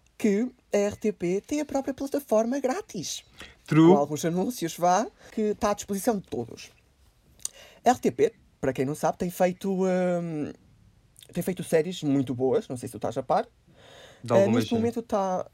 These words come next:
Speaker 1: neste momento estão a, não sei se já acabou ou não, eu vi os dois episódios, os primeiros dois episódios de A Espia, com a Daniela Roy.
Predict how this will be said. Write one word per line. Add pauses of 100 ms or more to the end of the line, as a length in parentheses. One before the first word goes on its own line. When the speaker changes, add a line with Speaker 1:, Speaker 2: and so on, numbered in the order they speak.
Speaker 1:
neste
momento
estão
a,
não
sei
se
já
acabou
ou
não,
eu
vi (340)
os
dois
episódios,
os
primeiros
dois
episódios
de
A
Espia,
com
a
Daniela
Roy.